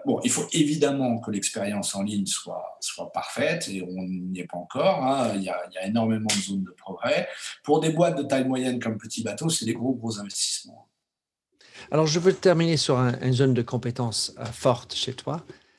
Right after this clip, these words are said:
Speaker 2: euh, qui est, qui est, euh, sur le, le futur de, du travail. Et donc,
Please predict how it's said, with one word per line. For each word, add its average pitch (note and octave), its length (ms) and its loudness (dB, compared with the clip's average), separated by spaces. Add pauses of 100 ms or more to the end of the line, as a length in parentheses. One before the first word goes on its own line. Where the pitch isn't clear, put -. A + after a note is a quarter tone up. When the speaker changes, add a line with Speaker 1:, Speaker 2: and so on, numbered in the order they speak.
(180)
Speaker 2:
euh, B2 120 2 (120)
qui C3 220 2
est, C#3+ 380 2
qui B2+ 260 -2
est, B2+ 260 8
euh, A#2 220 0
sur A2+ 460 -2
le, A#2 500 -4
le A2+ 180 -4
futur B2+ 680 0
de, A#2 220 -6
du A2+ 200 -10
travail. B2+ 600 -2 (560)
Et B2 460 -2
donc, B2 280 -2